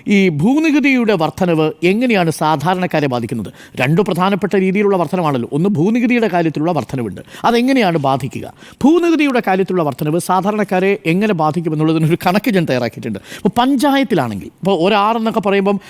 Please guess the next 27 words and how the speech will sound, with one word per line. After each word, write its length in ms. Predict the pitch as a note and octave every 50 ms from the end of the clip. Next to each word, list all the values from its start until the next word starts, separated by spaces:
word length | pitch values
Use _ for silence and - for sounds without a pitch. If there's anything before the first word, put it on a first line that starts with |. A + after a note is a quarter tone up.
| - -
ആളുകൾ 280 | D#3 F3 F#3+ G#3 G3+ G3
വിചാരിക്കും 320 | F3+ F3+ F#3 F3 E3 F#3
അതിൻ്റെ 140 | F3 E3 E3+ - E3+
കണക്കുകൾ 320 | E3+ F#3+ - - G#3 F#3+
അവർക്കറിയില്ല. 440 | E3+ D#3 B2+ C#3+ B2 B2 G2+ G2 - -
ശരിക്കും 220 | - D3+ E3 G#3+ G#3
പറഞ്ഞാൽ 180 | G#3+ A3 A3+
ഒരാറെന്ന് 420 | G#3+ A3 A3 G#3 G#3+ A#3 B3+ B3 A#3+
പറഞ്ഞാൽ 300 | A#3 G#3 G3+ G#3+ A#3 A3 - - - - D3
രണ്ടേ 340 | E3+ F#3 G3+ A3+ A3+ B3
പോയിന്റ് 460 | A#3+ - A3+ G#3+ G#3+ G#3 G#3 G#3 G3 F#3+
നാല് 280 | F#3 G3 G#3 G#3+ A3+
ഏഴ് 480 | A#3 A3+ - - G3 G3 D4+ - - C4
സെന്റ് 280 | G3+ F3+ G3 G3 G#3
മാത്രമാണ്, 440 | G3 D3+ B2+ A#2+ - A2 F#2+ F2+ - - - C#3+
രണ്ടേ 240 | F3+ F#3 G3+ G3+ G#3+
പോയിന്റ് 400 | G#3 - F#3 F3 F3+ F3+ F3+ D#3+
നാല് 220 | D#3 D#3 E3 E3+ F3
ഏഴ് 240 | D#3 C#3+ C#3 C3+
സെന്റ്. 260 | C3 - A#2 G2+ F#2 - - - - - - - -
അപ്പോൾ 120 | - G#3+ A3+ - A3+
പഞ്ചായത്തിലാണെങ്കിൽ, 1080 | A3+ A#3+ C4 A#3 D#4 D#4 E4 F4+ F#4 - - D4+ A#3+ F3 E3 D#3 C3 A#2+ A#2 B2 D3+ - - - - - - -
ആ, 360 | E3 E3 E3+ D#3+ D#3 D#3 E3 - _ F3+
നിലവിൽ 340 | F#3 A#3 C4 D4 D#4+ D4
ഇരുപത് 360 | C4 A#3+ A#3+ D#4 G4 D4+ F#4+ F#4
സെന്റ് 360 | - - A#3+ A3+ B3+ A3 C#4+
വരെയുള്ളവർക്ക് 840 | B3+ A#3+ A#3 G#3+ A3 G3 D#3+ C#3+ D3+ C#3 C3+ B2+ - C#3 C#3 E3